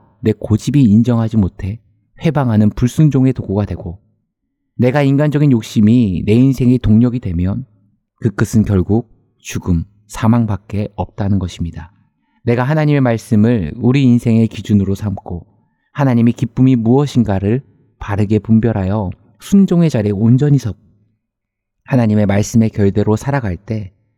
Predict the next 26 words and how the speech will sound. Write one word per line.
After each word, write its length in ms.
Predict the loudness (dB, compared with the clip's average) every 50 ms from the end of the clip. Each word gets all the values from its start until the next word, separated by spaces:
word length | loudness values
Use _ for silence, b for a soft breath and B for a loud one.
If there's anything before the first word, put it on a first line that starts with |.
| _ _
하나님의 460 | -4 -2 0 0 2 2 0 0 0
만드신 540 | -2 0 2 2 2 2 0 -2 -2 -4 -4
바라, 280 | -4 -6 -10 -12 -16 _ _ _ _ _ _ _ _
하나님의 400 | -4 -2 0 0 0 0 -2 -2 -4
걸작품과 760 | -4 -2 -2 -2 -2 -4 -6 -8 -8 -4 -4 -2 -2 -2 -2
같은 280 | -6 -6 -4 0 0 0
인생, 280 | 0 -2 -6 -10 -16 -16 _ _ _ _ _ _ _ _ _ _ _ _
한편의 540 | -2 -2 -2 0 0 0 0 0 0 0 -2
아름다운 560 | -4 -4 0 2 2 2 2 2 2 2 2 0
시와 400 | -2 -4 -4 -2 -2 0 0 -2
같은 400 | -4 -6 -8 _ -4 -4 -4 -4 -6 _
인생이 440 | -2 0 0 0 0 -2 -4 -4 -4
될 140 | -4 -8 -12 _
줄 260 | -12 -10 -8 -6 -4 -2
믿습니다. 600 | -2 -2 -4 -4 -6 -6 -6 -6 -10 -16 -18 -20 _ _ _ _ _ _ _ _ _ -8
이런 240 | -4 -2 0 2 2
인생의 320 | 2 2 2 0 -2 -2
걸작품을 600 | -2 -2 -4 -2 -2 -4 -8 _ -2 0 2 2
만들어 400 | 2 2 2 2 2 2 0 -2
가시는 580 | -2 -4 -8 -6 -4 -4 -2 0 0 0 0 -2 -4 _ _ _ _
사랑하는 460 | -12 -8 -6 -4 0 2 2 2 2
성도님들의 800 | 0 0 -2 -2 -2 -2 -2 -2 -2 -2 -4 -6 -6 -6 -6 -8 b b b b b b
이하로 300 | 0 0 0 0 -2 -4
되시길 460 | -6 -10 -12 -12 -8 -6 -6 -6 -6
간절히 540 | -6 -8 -8 -6 -8 -8 -6 -4 -4 -4 -4
축원합니다. 920 | -6 -8 -4 -2 -2 0 0 -2 -4 -4 -6 -8 -12 -12 _ _ _ _